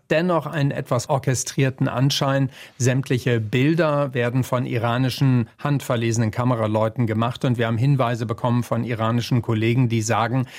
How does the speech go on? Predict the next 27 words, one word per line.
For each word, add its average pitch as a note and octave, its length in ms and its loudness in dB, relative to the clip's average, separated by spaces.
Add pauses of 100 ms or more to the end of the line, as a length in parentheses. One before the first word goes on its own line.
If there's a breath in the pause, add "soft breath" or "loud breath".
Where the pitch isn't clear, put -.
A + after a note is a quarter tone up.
(140 loud breath)
diese A#2+ 360 2
Art D#3+ 420 -2
des C#3 180 0
Filmens, D3 540 0
die B2+ 180 0
sei A#2+ 420 -2
erprobt. D3 880 -2
Ähm, B2+ 360 2
nämlich A#2+ 680 0
das A2+ 220 -4
Ergebnis A#2+ 560 -2
müsse B2 320 2
sein, A#2 340 0
dass A2 220 -2
es A#2 120 -2
nach A2 200 0
mehr C3 400 2
aussieht, B2+ 480 -2 (260 loud breath)
als A#2 220 -4
Menschen A2+ 340 2
tatsächlich G#2+ 600 -2
dort B2+ 260 0
sind. B2 300 -2
Und B2 100 0
das A2 140 -2
funktioniert B2+ 680 0
wohl C3 300 2